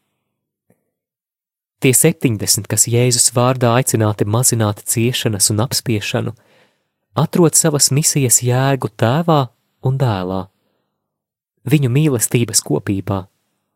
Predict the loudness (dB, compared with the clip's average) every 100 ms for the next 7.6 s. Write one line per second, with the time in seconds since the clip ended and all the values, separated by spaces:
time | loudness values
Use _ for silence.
0 | _ _ _ _ _ _ _ _ _ _
1 | _ _ _ _ _ _ _ _ _ _
2 | _ _ _ _ _ _ _ _ _ _
3 | _ _ -2 2 4 4 4 2 4 2
4 | 4 2 2 2 2 4 4 4 2 4
5 | 2 2 0 0 2 2 -2 -2 -2 2
6 | 2 2 2 2 0 2 0 2 0 0
7 | -2 -2 0 2 0 -2